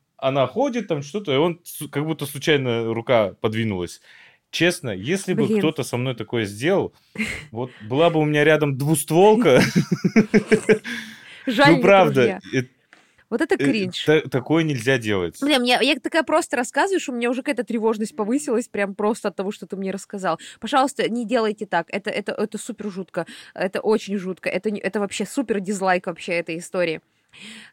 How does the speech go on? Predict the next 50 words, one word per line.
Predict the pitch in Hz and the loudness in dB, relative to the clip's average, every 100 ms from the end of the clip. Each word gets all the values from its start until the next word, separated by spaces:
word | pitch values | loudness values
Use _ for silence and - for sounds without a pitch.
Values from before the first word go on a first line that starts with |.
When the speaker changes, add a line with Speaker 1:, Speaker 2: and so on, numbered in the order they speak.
| - | -14
Speaker 2:
Судя | - 339 403 | 0 2 2
по | 339 | 0
всему, | - 285 254 285 359 | -4 -2 -2 -2 -4
тот | - 269 262 | -2 0 0
же | 269 | -2
человек | - 247 226 196 180 | -4 -2 -2 -2 -4
писал: | 254 - 277 320 - - - | -8 0 2 2 -4 -20 -10
"Моя | 240 277 330 | 0 2 4
бывшая | 311 339 311 | 2 0 0
угрожала | 262 226 226 247 285 | 0 0 0 2 2
мне, | 285 240 | 0 -6
что | - | -6
в | - | -8
случае | 262 277 269 | -6 -4 -4
расставания | 226 - 214 277 294 | -4 -2 0 0 -2
пойдёт | 214 202 240 - | -6 -4 -4 -6
топиться | 220 240 214 220 | -8 -8 -6 -4
осенью | 220 - 220 208 | -4 -4 -6 -4
в | |
реке. | 202 - 175 165 _ | -6 -6 -6 -6 _
Я | 202 277 | -4 -4
сказал, | - 254 262 | -2 -2 -2
что | - 240 | -4 -6
мы | |
расстаёмся, | 226 - 226 240 294 254 | -6 -4 -4 -4 -6 -6
и | |
она | 208 | -6
ушла | 208 - 233 | -6 -4 -4
из | - | -4
квартиры. | 220 208 208 170 170 - - | -8 -6 -4 -4 -6 -14 -8
Когда | 247 269 | 0 0
я | |
собрал | 302 254 254 | 0 0 0
вещи | 254 285 - | 0 -4 -6
и | |
собрался | 233 220 233 247 - | -8 -4 -2 -2 -4
уходить, | 226 - 214 311 - | -6 -4 -4 -4 -4
она | 240 | -6
пришла | 220 240 262 | -6 -4 -4
вся | 233 233 | -4 -4
мокрая | 262 - 226 | -4 -4 -8
и | |
сказала, | - 226 | -2 -2
что | 220 - | -2 -6
<laughs> | - | 2
слишком | 415 - 392 | 2 2 -2
хорошо | - 427 - 415 | 0 2 2 -2
плавает, | 370 349 - 311 | 2 2 2 -4
чтобы | - - 302 247 | -6 -6 -6 -4
утопиться". | 247 - 330 - 381 _ - - | -6 -6 -10 -4 -4 _ -20 -20